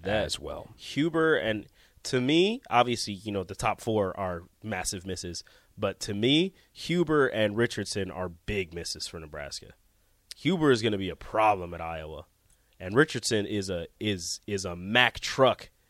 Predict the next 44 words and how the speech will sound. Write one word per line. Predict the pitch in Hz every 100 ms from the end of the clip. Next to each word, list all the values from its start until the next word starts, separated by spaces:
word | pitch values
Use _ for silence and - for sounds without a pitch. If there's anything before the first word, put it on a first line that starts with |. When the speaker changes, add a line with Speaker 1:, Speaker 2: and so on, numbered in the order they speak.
| _ _ -
Speaker 1:
that | 101
also | 110 113 113
runs | 104 107 104
like | 95
a | 87
ten, | - 120 110 95
ten | - 120 110
seven, | - 117 113 98
ten | 113 101
eight | 95 117
and | 98
a | 95
hundred. | 101 107 90 82 _ _ _ _ _ _
That's, | 95 123 -
that's | - 120 127
speed | - - 165 156 139
and | 135 -
power | 127 123 117 110 - - -
combined | - 117 101 120 113 110
in | 104
the | 101
running | 110 104
back | 95 95 -
spot. | - 92
And | 90
that's | 104 -
kinda | 185
something | 139 175 131
Nebraska | 104 123 143 -
has | 117
been | 107 95 - -
wanting | 95 95 214 120 127 - _ _
for | - 113
a | 107
while, | 98 143 143 117 107
and | 107
they |
just, | 107 135 - _ _ - _ _ _ _ _ _ -
just | 170 190
let | 214
him |
go | 226
to | 233
Wyoming. | 247 262 208 156